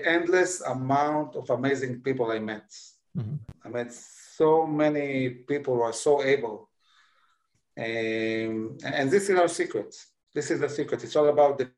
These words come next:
Speaker 1: people. I mean, people at the age of eighteen, nineteen in the Israeli army do things that people maybe forty, fifty years old do in,
Speaker 2: Mm-hmm.
Speaker 1: in other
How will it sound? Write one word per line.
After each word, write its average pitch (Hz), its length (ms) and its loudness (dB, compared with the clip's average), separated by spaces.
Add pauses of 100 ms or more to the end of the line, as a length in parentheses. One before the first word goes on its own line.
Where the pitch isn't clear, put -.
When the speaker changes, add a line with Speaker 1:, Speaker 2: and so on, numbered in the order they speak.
(120)
Speaker 1:
people. 123 420 -2
I - 60 2
mean, 120 120 -8
people 170 420 4
at 135 120 2
the 135 100 6 (100)
age 151 140 -4
of 143 160 -4
eighteen, 147 460 0
nineteen 139 800 -2 (800)
in 127 140 -2
the 123 80 0
Israeli 135 560 4
army 151 400 2
do 143 180 -2
things 156 560 0
that 123 220 -2
people 151 420 4
maybe 135 260 0
forty, 135 340 0
fifty 131 420 -6
years 127 280 2
old 127 280 2
do 120 300 0
in, 131 80 0
Speaker 2:
Mm-hmm. 123 380 -4
Speaker 1:
in 120 80 -4
other 113 420 0